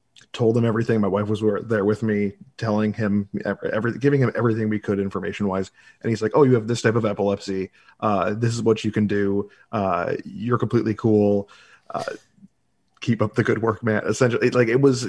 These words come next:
just, like, the most mind-blowing experience with a new doctor actually, you know, eighteen years, twenty years, whatever, not having any answers to having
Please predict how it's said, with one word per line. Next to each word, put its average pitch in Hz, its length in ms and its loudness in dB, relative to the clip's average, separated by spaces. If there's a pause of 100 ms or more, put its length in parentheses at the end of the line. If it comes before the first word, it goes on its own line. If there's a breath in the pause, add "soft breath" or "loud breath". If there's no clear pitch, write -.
(140)
just, 120 180 -6
like, 127 100 0
the 131 80 4
most 117 220 0
mind-blowing 120 560 2
experience 107 480 -2
with 107 140 -2
a 104 40 0
new 104 120 0
doctor 101 320 -2
actually, 101 400 -6
you 113 160 -2
know, 80 340 -4 (640)
eighteen 127 380 0
years, 113 300 0
twenty 110 220 -2
years, 104 240 -2
whatever, 95 320 -4 (260 loud breath)
not 117 240 0
having 117 400 0
any 113 240 0
answers 104 460 -4
to 117 120 0
having 107 320 0